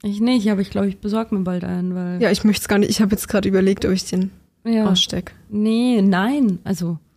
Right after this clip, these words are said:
Speaker 1: eher, eher besser, wenn er läuft, finde ich. Weil dann weiß ich sofort, wenn jemand da ist. Boah.
Speaker 2: Ja.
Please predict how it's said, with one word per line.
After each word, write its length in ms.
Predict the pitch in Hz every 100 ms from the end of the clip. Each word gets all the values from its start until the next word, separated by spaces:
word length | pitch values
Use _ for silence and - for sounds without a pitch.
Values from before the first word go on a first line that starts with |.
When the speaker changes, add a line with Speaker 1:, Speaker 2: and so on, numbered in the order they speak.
| _ _ _ _ _ _
Speaker 1:
eher, 360 | - 170 190 185
eher 440 | 196 202 - 214
besser, 320 | 220 247 - 226
wenn 100 | 233
er 80 |
läuft, 680 | 226 208 226 233 233 247 -
finde 240 | - 196 175
ich. 300 | 175 175 - _ _ _ _ _ _ _ _ _ _ -
Weil 80 | 185
dann 120 | 190
weiß 220 | 190 190
ich 60 | 185
sofort, 360 | - - 226
wenn 140 | 202 190
jemand 300 | 180 180 175
da 300 | 185 180 180
ist. 180 | 180 - _ _
Boah. 160 | - 175
Speaker 2:
Ja. 160 | 196